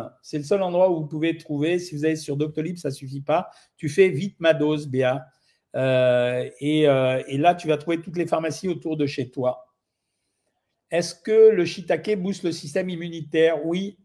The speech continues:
c'est vrai. C'est marrant que tu dises ça. Oui, je l'avais écrit, euh, je l'avais écrit dans un livre, mais c'est vrai, hein. « Ouh là là, pour mon quatre heures aujourd'hui, j'ai mangé trois crêpes. » Ah, on va te tuer, Blondie.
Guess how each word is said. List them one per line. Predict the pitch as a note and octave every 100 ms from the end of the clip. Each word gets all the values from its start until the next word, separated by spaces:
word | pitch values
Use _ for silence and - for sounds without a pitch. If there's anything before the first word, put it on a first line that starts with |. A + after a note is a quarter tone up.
| _
c'est | - F3
vrai. | E3 D#3+ E3+ - _
C'est | - D3+
marrant | E3 F#3 G3
que |
tu | F#3+
dises | E3 E3
ça. | G3 F#3+
Oui, | D#3+ F3
je | E3
l'avais | D3 D3 D3+
écrit, | D3+ E3 F3 D3+
euh, | B2+ B2 B2
je | B2
l'avais | C3+
écrit | C#3+ C#3+ C#3+ D#3 _ _ _ C#3
dans | C3+
un | C#3+
livre, | D3+ E3+
mais | D#3
c'est | D3 D3+
vrai, | B2+ C#3+
hein. « | B2+ C#3+ - _ _ _ -
Ouh | E3+
là | F#3
là, | G#3
pour | F#3 F3
mon | E3+ E3+
quatre | G3 F#3
heures | G3+ F3+
aujourd'hui, | D#3+ E3+ F#3
j'ai | F3+
mangé | D#3 D#3 E3 E3
trois | - D3
crêpes. » | C#3+ C#3+ C#3+ -
Ah, | D4+ D4 - _ _
on | A#2+
va | C3
te | C3 C3+
tuer, | - - D3+ C3+
Blondie. | G#2+ A#2 A#2+ A2